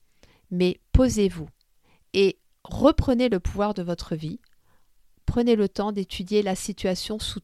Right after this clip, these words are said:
tous ses angles et là, vous ferez votre choix à ce moment-là.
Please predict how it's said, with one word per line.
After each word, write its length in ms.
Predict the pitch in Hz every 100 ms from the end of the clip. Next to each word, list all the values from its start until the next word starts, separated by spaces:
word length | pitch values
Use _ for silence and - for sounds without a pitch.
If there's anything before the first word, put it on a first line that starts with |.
| -
tous 160 | 381
ses 300 | 381 247 214
angles 400 | 170 175 214 165 180 _ _ _ _ _
et 140 | - 185
là, 240 | 190 269
vous 140 | 247 185
ferez 180 | -
votre 300 | 180 160 -
choix 320 | 175 - 185 -
à 80 | 180
ce 180 | 170 -
moment-là. 340 | 160 147 117